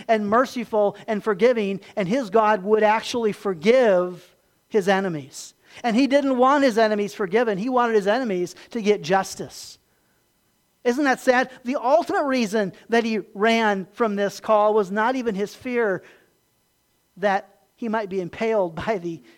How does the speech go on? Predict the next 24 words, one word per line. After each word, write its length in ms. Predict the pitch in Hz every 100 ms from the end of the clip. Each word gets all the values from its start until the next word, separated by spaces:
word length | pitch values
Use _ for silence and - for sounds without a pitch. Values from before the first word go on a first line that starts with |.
| _ -
Ninevites. 640 | 180 247 180 165 165 -
It's 140 | 180
that 120 | - 175
the 120 | 175
Ninevites 500 | 180 214 175 160 -
might 200 | 175 170
be 100 | 165
impaled 480 | 156 - 190 165 147
by 80 |
the 100 | 156
love 220 | 156 160 165
of 120 | 143
God 380 | 165 165 143 - - -
and 120 | 190
that 100 | 180
God 200 | 170 175
would 120 | 170
forgive 380 | - 175 170 190
them 260 | 165 156 156 - -
and 160 | 165 160
that 160 | 165 _ _
they 120 | - 165
would 160 | 160
repent. 580 | 147 143 151 139 135 -